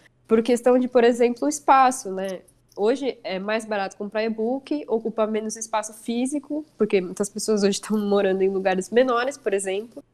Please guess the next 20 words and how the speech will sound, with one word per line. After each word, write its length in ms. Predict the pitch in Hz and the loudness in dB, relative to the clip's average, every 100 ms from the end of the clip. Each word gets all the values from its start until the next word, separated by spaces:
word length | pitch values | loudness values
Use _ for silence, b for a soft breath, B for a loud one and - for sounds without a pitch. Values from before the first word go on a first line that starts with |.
| _ _ _ | _ _ _
e 320 | 220 226 220 220 | 0 4 6 4
é, 60 | |
porra, 320 | - - 262 | 4 2 4
é 40 | 196 | 4
maior 280 | 220 262 - | 4 2 2
peso 420 | 262 294 262 214 | 4 4 2 -2
você 260 | 185 - | -6 -6
ter 160 | 180 180 | -4 -6
que 60 | 180 | -4
carregar, 600 | 196 196 190 165 151 - | -2 0 -2 -2 -6 -8
e 120 | 185 | -2
é 100 | 196 | 0
um, 220 | 214 254 240 _ - | 0 -2 -6 _ 0
querendo 400 | 214 208 226 240 | 2 4 2 0
ou 60 | |
não, 180 | 233 233 | 0 -2
gera 340 | 233 226 254 - - | 2 2 0 -4 -6
um 120 | 220 | -4
certo 340 | 226 220 220 | 0 0 0
lixo, 720 | 233 220 247 233 - - 156 | 0 0 0 -4 -10 -10 -12